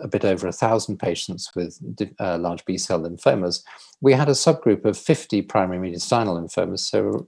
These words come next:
a relatively small proportion of the total. Um, but we analyzed these separately, and twenty-eight of them had, had the twenty-one day regimen, and twenty-two of them had the fourteen day regimen. Um, and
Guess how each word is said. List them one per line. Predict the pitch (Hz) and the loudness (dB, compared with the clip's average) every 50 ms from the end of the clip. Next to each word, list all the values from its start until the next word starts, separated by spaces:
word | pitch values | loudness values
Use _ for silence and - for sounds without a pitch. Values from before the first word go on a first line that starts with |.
| - | -10
a | - | -10
relatively | - 208 214 - 113 107 101 - - 110 104 - | -8 -6 -4 -4 -4 -4 -6 -6 -8 -8 -8 -8
small | - - 101 98 | -6 -6 -6 -6
proportion | - - - - - 135 120 - - - | -6 -10 -4 2 4 4 4 2 0 -6
of | 90 - | -8 -6
the | - - | -6 -6
total. | - - - - - - - - - - - - - - - - - _ - | -2 -2 -2 -2 -2 -6 -10 -12 -12 -12 -16 -18 -18 -18 -20 -20 -10 _ 0
Um, | 101 101 104 | 2 2 4
but | 98 - - - | 2 2 4 4
we | 143 139 | 4 6
analyzed | 147 165 160 127 104 98 98 92 - - | 6 6 4 4 2 2 0 -2 -4 -4
these | 98 98 92 - | -4 -2 -2 0
separately, | - - 120 - - - 107 - - 87 82 82 87 - - - | 0 0 0 0 0 -4 -6 -4 -4 -6 -6 -6 -8 -14 -12 -6
and | - 101 101 104 101 - - - - _ _ _ _ _ 403 381 - _ _ _ _ _ _ _ _ _ - - - - | -4 -4 -4 -4 -6 -8 -12 -20 -20 _ _ _ _ _ -20 -20 -20 _ _ _ _ _ _ _ _ _ -10 -8 -4 2
twenty-eight | - 131 127 107 - 113 90 87 - - | 4 4 4 4 4 2 2 2 0 -2
of | 92 | -8
them | 92 87 82 | -8 -6 -6
had, | - 92 85 85 - - - | -6 -6 -6 -8 -12 -18 -14
had | - 90 95 87 - - | -10 -8 -8 -8 -8 -10
the | 110 | -14
twenty-one | - - 98 85 - - 87 107 113 107 | -8 -6 -6 -6 -4 -4 -2 -2 -2 0
day | 101 98 | 0 0
regimen, | 95 98 92 - - 85 87 | 2 0 0 -2 -4 -10 -10
and | 87 87 | -10 -12
twenty-two | - - 82 - - - - 110 | -12 -12 -14 -14 -12 -4 0 0
of | 95 85 | 0 0
them | - - | 0 -6
had | - - 92 87 82 - - 80 - | -10 -8 -6 -6 -8 -8 -12 -14 -14
the | - | -12
fourteen | - - - 95 90 - - 98 90 | -6 -4 -4 -4 -4 -4 -6 -6 -6
day | 85 87 82 80 | -6 -6 -6 -6
regimen. | 85 82 80 - - 87 87 87 90 - - - - - - - - _ - - - | -8 -10 -10 -8 -8 -8 -8 -8 -10 -12 -16 -18 -18 -16 -18 -18 -20 _ -18 -12 -6
Um, | 101 85 85 90 90 85 - - - - - - - - _ _ _ | -4 -2 -2 -2 -4 -6 -8 -12 -20 -20 -20 -20 -20 -20 _ _ _
and | - 104 101 101 104 104 | 0 0 0 0 0 -2